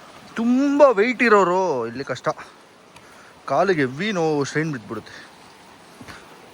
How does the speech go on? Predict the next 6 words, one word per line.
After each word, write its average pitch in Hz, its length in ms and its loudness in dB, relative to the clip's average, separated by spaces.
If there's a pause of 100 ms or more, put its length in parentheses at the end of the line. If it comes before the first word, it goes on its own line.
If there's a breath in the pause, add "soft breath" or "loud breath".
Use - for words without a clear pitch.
(180)
ಇದೆಲ್ಲ 147 240 -2 (160)
ಲೈಟ್ 202 280 -4 (100)
ವೆಯ್ಟ್ 226 320 2
ಬೇಬೇ. 220 240 4 (2000 loud breath)
ಅದಕ್ಕೆ 160 240 2
ಹೇಳೋದು, 143 260 6